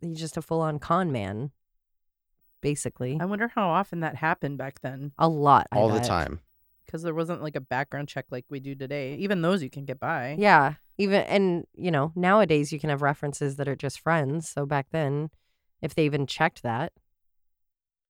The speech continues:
Speaker 3: And you can, yeah, much more easily check a person's face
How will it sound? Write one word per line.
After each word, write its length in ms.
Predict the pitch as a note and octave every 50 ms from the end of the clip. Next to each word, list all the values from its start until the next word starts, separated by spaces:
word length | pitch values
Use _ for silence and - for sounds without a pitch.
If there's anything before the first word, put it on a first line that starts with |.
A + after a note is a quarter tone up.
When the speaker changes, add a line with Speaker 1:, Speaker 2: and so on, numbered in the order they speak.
| _ _ _ _ _ _ _ _
Speaker 3:
And 100 | A2+ A#2
you 60 | G#2+
can, 240 | - A2+ A2 G#2+ -
yeah, 200 | A#2+ A2+ G2+ G#2+
much 300 | G#2 A2+ A#2 - - - -
more 180 | C3+ A#2+ A2 G2
easily 380 | D#2 A2+ G#2+ G2+ G#2+ G#2 F2+
check 280 | - - - A#2 G#2+ - _ _ -
a 60 | F#2
person's 420 | - - A#2 A2 - - F#2+ E2+
face 720 | - - - _ A#2+ A2 F#2 F2+ - - - - - -